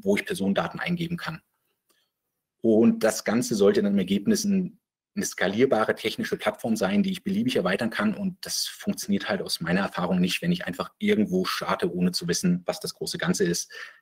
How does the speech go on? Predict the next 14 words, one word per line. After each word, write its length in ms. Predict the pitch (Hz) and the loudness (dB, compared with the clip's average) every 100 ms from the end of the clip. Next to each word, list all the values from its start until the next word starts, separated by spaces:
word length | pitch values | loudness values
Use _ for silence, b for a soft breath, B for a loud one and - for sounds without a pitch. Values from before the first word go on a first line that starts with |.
| - | -14
Das 120 | - | -10
ist 140 | - | -6
ihr 100 | 101 | 0
einfach 200 | 104 104 | 2 2
die 80 | - | 0
Lanze 260 | 170 190 101 | 0 0 0
dafür. 460 | 98 - 208 - B B B B _ _ | 0 4 4 4 B B B B _ _
Die 180 | - 92 | -6 0
Dinge, 220 | 113 131 | 4 6
die 80 | 110 | 6
man 140 | 113 | 4
in 80 | 98 | 2
der 80 | 92 | 0
Softwareentwicklung 880 | 127 - 110 104 - 107 110 104 | -2 0 0 0 4 4 4 0